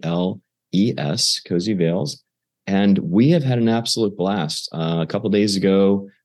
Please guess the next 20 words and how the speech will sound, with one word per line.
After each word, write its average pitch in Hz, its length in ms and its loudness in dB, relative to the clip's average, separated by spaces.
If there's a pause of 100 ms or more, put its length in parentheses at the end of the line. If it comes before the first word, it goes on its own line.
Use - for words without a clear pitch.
(120)
we 92 100 -2
had 92 100 2
the 87 60 2
deadline 92 600 0
for 85 340 -4
our 80 260 -2
short 101 520 -2 (100)
story 92 380 0
submissions 87 640 -2
that 87 100 -2
are - 20 -2
gonna 82 120 0
be 82 100 -2
going 82 320 -2
into 82 400 -4
our 69 160 -4
anthology 85 720 0
later 78 260 0
this 76 240 -4
year. 85 280 0